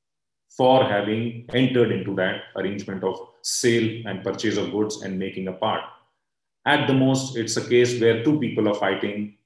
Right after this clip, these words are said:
over a part payment not having been made. So believe that account, yet cheating is not made out.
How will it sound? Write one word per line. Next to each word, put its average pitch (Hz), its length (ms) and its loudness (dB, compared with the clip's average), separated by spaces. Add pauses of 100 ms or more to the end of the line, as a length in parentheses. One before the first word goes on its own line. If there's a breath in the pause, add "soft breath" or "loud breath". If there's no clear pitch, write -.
over 110 240 2
a 113 100 -4
part 120 320 0
payment 107 360 0
not 107 180 0
having 98 300 -6
been 107 220 -2
made. 120 360 -2 (840)
So 120 160 -2
believe 208 340 6
that 180 320 4
account, 123 460 0 (520)
yet - 580 2 (200)
cheating 151 380 2
is 120 140 2
not 101 320 -6
made 98 160 -4
out. - 320 -10